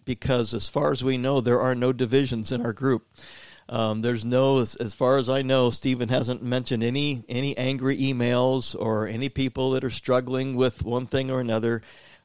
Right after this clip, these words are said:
Um, and now's the time to talk about this. And if you've been, ever been in pastoral ministry, you know the time to talk about problems are when you're not having problems and, uh, and do the maintenance. So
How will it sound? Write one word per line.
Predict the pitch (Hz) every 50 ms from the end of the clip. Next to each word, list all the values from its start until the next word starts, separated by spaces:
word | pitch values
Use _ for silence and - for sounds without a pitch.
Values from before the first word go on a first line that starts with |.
| -
Um, | - 110 107 104 104 101 101 101 101 98 - -
and | - 117 110 110
now's | 113 123 147 170 156 -
the | 165
time | - - 147 147 139
to | 135
talk | - - 139 135 - -
about | 104 104 95 92 -
this. | 104 98 104 - - - 98 - -
And | - 117 107
if | 101 -
you've | 117 117 104 107
been, | 127 131 120
ever | 117 139 160
been | 151 143 151 139
in | 131 113
pastoral | - 147 139 143 139 - - 147 131 120
ministry, | 113 117 117 117 104 - - 123
you | 110 113
know | 110 110 110 120
the | 110 107
time | 95 - 127 139 151 135
to |
talk | 107 - 135 120 110
about | - 113 117 113 -
problems | - - 127 131 131 117 110 104 113 104 110
are | 110
when | 104 240
you're | 120 113
not | - 202 - 127 107
having | 95 127 131 117 113 107
problems | - 131 127 123 120 104 101 101 104 - - - - - - - - - - - - - -
and, | - 113 113 113 110
uh, | 113 110 107 110 110
and | 110 120 107
do | 131 147
the | 131 120
maintenance. | 117 131 156 175 - 117 110 - - - - - - - - - - - - - - - _ _
So | - - - - 151 143 135 131 131 131 127 123 120 - -